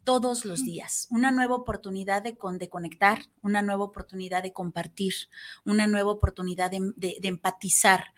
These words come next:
Speaker 1: con el ser humano, de dar un servicio al otro sin esperar nada a cambio, solamente que esté sano, completo, hermoso y feliz. Y si podemos
Speaker 2: Mm.
Speaker 1: apoyar para eso, pues, qué chido que existe Tan Amigas. Gracias, gracias, preciosa Ivania,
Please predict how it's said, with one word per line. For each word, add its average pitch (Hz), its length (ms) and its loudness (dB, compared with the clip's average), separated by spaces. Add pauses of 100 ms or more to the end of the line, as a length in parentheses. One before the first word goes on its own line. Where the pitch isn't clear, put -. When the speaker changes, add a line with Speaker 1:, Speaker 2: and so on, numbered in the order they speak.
(240)
Speaker 1:
con 190 160 2
el 180 100 2
ser 196 200 0
humano, 175 440 0 (240)
de 202 160 6
dar 220 200 6
un 247 120 0
servicio 214 720 -4
al 196 200 -2
otro 277 420 0 (320)
sin 214 460 0
esperar 214 400 -2
nada 247 160 0
a 247 60 -6
cambio, 269 280 6 (260)
solamente 226 880 6
que - 80 -16
esté 196 460 -6
sano, 208 240 -4
completo, 202 320 -10
hermoso 196 240 -4
y 202 40 -4
feliz. 311 380 -4 (380)
Y 208 140 2
si 208 120 4
podemos 202 400 4
Speaker 2:
Mm. - 40 4
Speaker 1:
apoyar 202 480 4
para 196 260 8
eso, 208 320 2
pues, - 420 -4 (140)
qué 202 140 0
chido 190 440 4
que 180 100 -8
existe 175 360 -4
Tan 170 180 -6
Amigas. - 360 -6
Gracias, 190 600 0
gracias, 185 420 4
preciosa 202 580 4
Ivania, 208 400 4